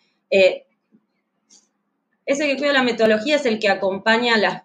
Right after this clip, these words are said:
a las personas, el que ayuda a lo que se dice, eh, eliminar los impedimentos que haya, ¿no? Como, bueno, si hay algo que, y por eso digo,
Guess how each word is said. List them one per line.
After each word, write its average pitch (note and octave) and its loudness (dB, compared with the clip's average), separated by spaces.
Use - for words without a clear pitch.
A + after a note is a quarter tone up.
a F3 -4
las E3+ -4
personas, A3 0
el F#3 -8
que F#3+ -2
ayuda A3+ 0
a G#3+ 2
lo - -2
que F3 -8
se F3+ -6
dice, G3 -4
eh, - -8
eliminar F#3 -4
los G#3+ -2
impedimentos F3+ -4
que F#3 0
haya, G3 0
¿no? F#3+ -6
Como, E3 -6
bueno, E3+ -4
si G3 -4
hay G3+ 2
algo G#3+ 4
que, D#3 -6
y E3 -20
por F3 -6
eso F3+ -6
digo, F3+ 2